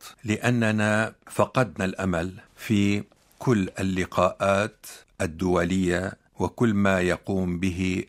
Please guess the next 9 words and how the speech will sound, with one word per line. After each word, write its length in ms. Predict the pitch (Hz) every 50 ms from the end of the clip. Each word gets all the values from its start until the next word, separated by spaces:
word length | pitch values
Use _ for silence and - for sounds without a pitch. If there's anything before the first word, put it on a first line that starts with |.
| _ -
السياسيون، 1000 | 92 - - - - 92 85 82 82 78 - - 87 82 82 85 85 85 98 120 131 - _ _ _
ونعود 640 | _ - 95 98 98 95 98 101 107 110 110 110 110 - - - _ _ -
إلى 240 | 98 98 92 90 85
كلام 500 | - - 95 90 95 98 95 92 - -
السيد 540 | 90 - - - - 95 95 92 87 80
المسيح 600 | 87 80 82 82 78 - - 107 95 87 82 -
الذي 340 | 90 87 85 87 80 - 85
قال: 440 | 78 - - 90 82 82 82 87 95 - _ _ _ _ -
"أعطيكم 800 | 92 87 85 82 - - 120 113 107 101 - - 104 95 98 98